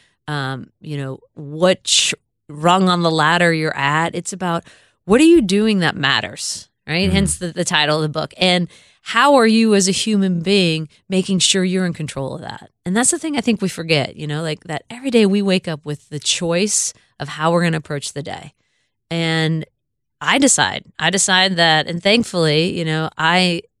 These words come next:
Speaker 1: always err on the side of optimism. If I'm falling or I'm failing, I'm like, "That, that's, that's because I'm,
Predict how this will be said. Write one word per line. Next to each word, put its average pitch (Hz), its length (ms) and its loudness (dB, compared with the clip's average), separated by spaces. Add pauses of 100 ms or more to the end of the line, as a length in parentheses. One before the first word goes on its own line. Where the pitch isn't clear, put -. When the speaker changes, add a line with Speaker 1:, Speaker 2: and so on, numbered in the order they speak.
(220)
Speaker 1:
always 180 340 6
err 151 260 2
on 151 80 -2
the 143 60 -6
side 143 220 0
of 139 80 0
optimism. 143 680 -10
If - 140 -14
I'm 170 160 -2
falling 170 640 -2
or 135 120 -8
I'm 147 140 -8
failing, 160 640 0 (320)
I'm 214 100 -6
like, 214 200 -2
"That, - 300 -8
that's, 196 560 0 (100)
that's 190 240 -2
because 220 420 0
I'm, 214 240 4